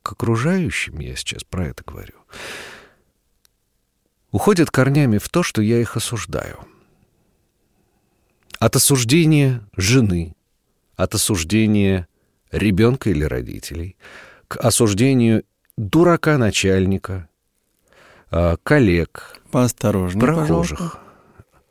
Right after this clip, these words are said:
Speaker 1: А я щас про другого начальника, это
Speaker 2: Я
Speaker 1: да.
Speaker 2: понял.
Speaker 1: А, да. В-, вот, проходя вот эту подготовку и исповедуясь, я страстно хочу,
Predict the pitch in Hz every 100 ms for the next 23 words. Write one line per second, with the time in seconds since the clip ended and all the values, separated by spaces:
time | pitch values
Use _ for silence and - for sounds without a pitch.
0 | _ 107 101 104 - 107 117 98 73 76
1 | 82 101 92 - 65 69 73 - - -
2 | - - 180 147 76 80 85 117 156 -
3 | - 90 80 73 - - - - - _
4 | - 92 - _ _ - 104 131 - -
5 | - - - - - _ _ _ _ _
6 | _ _ _ _ _ _ _ _ _ _
7 | - 107 139 127 135 90 - - - _
8 | _ - 95 - 95 90 110 - 101 -
9 | - 80 _ - - _ 104 98 - -
10 | - 113 170 139 90 - - - - -
11 | - _ 95 98 - 185 - 104 92 -
12 | - 57